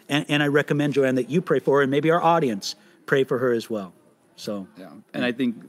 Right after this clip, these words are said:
Speaker 2: you know, she, you have, we'd have to ask her what's her definition of, of Christian.
Speaker 1: Yes.
Speaker 2: Right? Is that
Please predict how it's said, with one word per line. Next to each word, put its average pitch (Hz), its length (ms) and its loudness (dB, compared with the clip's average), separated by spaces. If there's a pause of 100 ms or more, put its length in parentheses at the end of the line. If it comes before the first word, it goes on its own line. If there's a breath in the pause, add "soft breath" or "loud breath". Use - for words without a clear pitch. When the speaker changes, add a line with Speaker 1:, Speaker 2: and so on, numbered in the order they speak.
(160)
Speaker 2:
you 127 100 -6
know, 104 140 -8 (1400 loud breath)
she, 127 480 0 (400)
you 139 160 -2
have, - 140 -4
we'd 139 120 -2
have 123 120 -8
to 123 200 -6 (180)
ask 120 320 -8
her 123 120 -8
what's 123 360 -6
her 123 180 -4
definition 107 880 -8 (240)
of, 104 260 -6 (280)
of 98 160 -14
Christian. 95 680 -10 (120)
Speaker 1:
Yes. 117 440 -2
Speaker 2:
Right? 107 240 -6
Is 104 160 -10
that 113 280 -4